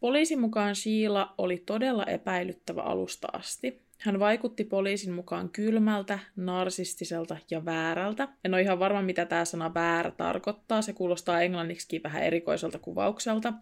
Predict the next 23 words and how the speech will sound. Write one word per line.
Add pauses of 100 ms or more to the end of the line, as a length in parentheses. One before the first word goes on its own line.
(140)
Mut
veikkaan,
että
Sheilan
käytös
oli
kaiken
kaikkiaan
vääränlaista,
kun
miettii,
että
hänen
paras
ystävänsä
oli
kadonnut
kuin
tuhka
tuuleen. (300)
Skylarin
täti
kävi